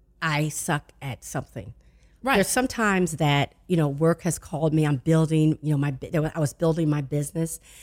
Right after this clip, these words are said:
Speaker 1: and I just wasn't reading the bedtime story. Or I would say, "Oh, it's just one page." I'm lying to them, like, "Oh,"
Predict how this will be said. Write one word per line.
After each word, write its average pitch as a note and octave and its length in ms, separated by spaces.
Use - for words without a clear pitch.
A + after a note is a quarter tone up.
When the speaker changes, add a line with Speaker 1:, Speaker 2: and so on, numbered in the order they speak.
Speaker 1:
and G3 120
I F#3 80
just A#3 440
wasn't G3+ 300
reading B3 220
the A3+ 80
bedtime F3 520
story. C3+ 560
Or F3 220
I F3+ 80
would F#3+ 160
say, F#3 260
"Oh, D4 160
it's C4 140
just D#4 160
one D#4 200
page." C4 420
I'm G3 100
lying F#3+ 320
to F3+ 100
them, E3+ 140
like, F3 160
"Oh," C#4+ 260